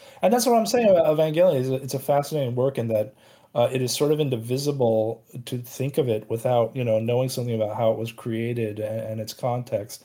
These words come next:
And I think it's playing with that. Uh, Anno is into creating mysteries that he's never going to resolve, and some of those mysteries are predicated upon, <laughs> like, the, the thing itself. I am very happy with,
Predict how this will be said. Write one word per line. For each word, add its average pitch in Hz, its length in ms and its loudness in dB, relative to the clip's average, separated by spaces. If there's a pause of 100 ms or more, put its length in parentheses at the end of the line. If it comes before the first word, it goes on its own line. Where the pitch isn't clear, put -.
(340)
And 139 140 4
I 135 80 4
think 170 160 0
it's 170 100 0
playing 196 320 2
with 131 140 0
that. 98 260 -2
Uh, 113 140 0 (340)
Anno 175 340 4
is 156 120 -2
into 156 180 -4
creating 147 500 -2
mysteries 135 480 -2
that 123 60 -4
he's 117 160 -2
never 123 220 0
going 131 220 0
to 117 60 -4
resolve, 117 600 2
and 110 120 -6
some 127 140 -8
of 127 80 -6
those 120 160 -4
mysteries 113 540 -6
are 110 480 0 (500)
predicated 131 640 0
upon, 110 600 -2 (400)
<laughs> - 380 -6
like, 139 340 0
the, 123 480 -4
the 117 140 -4
thing 135 260 -2
itself. 117 580 0 (380)
I 175 240 4
am 190 260 4
very 151 340 4
happy 127 420 2
with, 113 360 -6